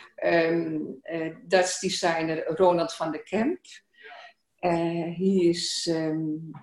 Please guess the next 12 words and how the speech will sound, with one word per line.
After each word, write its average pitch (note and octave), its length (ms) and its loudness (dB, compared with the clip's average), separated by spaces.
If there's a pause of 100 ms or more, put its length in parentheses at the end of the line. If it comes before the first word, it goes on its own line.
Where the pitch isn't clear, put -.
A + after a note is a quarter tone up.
(460)
now F3 420 0 (140)
a G3 100 0
famous E3+ 480 0
designer, F3+ 640 -4
not F3+ 260 -4 (160)
only E3 340 -2
in D#3+ 140 0
Holland, E3 360 -4 (100)
but D3+ 160 -4 (140)
a-, D3+ 40 0
also D#3 680 -4
international. F3 840 -4